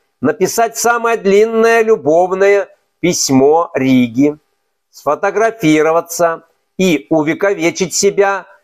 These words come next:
в интерактивном режиме фоторамки с пейзажами Риги, создать оригинальные принты в мастерской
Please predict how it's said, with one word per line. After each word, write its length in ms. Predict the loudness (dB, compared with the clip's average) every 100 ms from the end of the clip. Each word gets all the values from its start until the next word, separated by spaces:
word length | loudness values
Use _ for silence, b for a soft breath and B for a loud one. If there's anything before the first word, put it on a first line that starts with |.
| _ _
в 140 | -2 2
интерактивном 1200 | 0 0 -2 -2 -4 -4 -6 -2 -2 0 -2 -2
режиме 840 | -4 -2 -2 -2 -2 0 0 -2 _ _ _ _ _ _
фоторамки 1200 | -18 -6 -2 0 0 -2 0 0 0 -6 -2 -2
с 140 | -2 -4
пейзажами 840 | -2 -2 -2 -2 -2 0 0 0
Риги, 500 | 2 0 -2 -8 -18 _ _ _ _ _ _ _ _ _ _ _ _
создать 680 | -4 -2 -2 -2 -2 -2 -2
оригинальные 1160 | -2 -2 0 -2 0 -2 0 2 4 2 -2 _ _
принты 840 | -2 0 -2 -2 0 2 0 -2 _
в 40 | -4
мастерской 1040 | -4 -4 -4 -4 -6 -4 -2 -2 -8